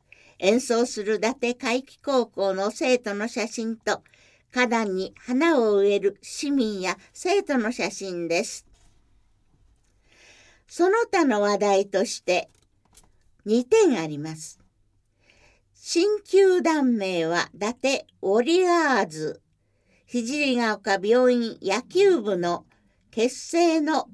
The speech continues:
写真です。新球団名は伊達ウォリアーズ聖ヶ丘病院野球部の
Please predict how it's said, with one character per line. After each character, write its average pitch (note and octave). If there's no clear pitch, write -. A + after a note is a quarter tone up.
写 G#3+
真 F3
で D3
す。 -
新 G#4
球 G#4
団 D#4
名 F#3+
は E3+
伊 E3
達 B3
ウ F#3+
ォ A3+
リ F4+
ア D#4+
ー -
ズ D#3+
聖 B3+
ヶ A#3
丘 G3+
病 A3
院 B3
野 G#3
球 E4+
部 G#3+
の F#3